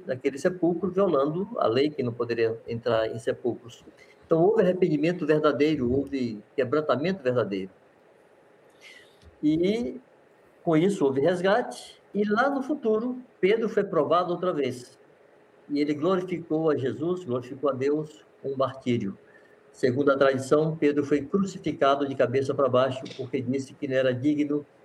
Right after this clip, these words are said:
de morrer como seu Senhor, crucificado normalmente. Então, sua fé foi provada, ele foi reprovado ao negar,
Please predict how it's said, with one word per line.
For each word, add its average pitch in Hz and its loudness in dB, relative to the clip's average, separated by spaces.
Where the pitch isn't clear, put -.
de 127 -4
morrer 127 2
como 123 -2
seu 123 -4
Senhor, 117 -2
crucificado 113 -4
normalmente. 107 -4
Então, 123 -4
sua 131 0
fé 156 2
foi 156 2
provada, 151 2
ele 151 -4
foi 131 0
reprovado 135 2
ao 139 0
negar, 147 0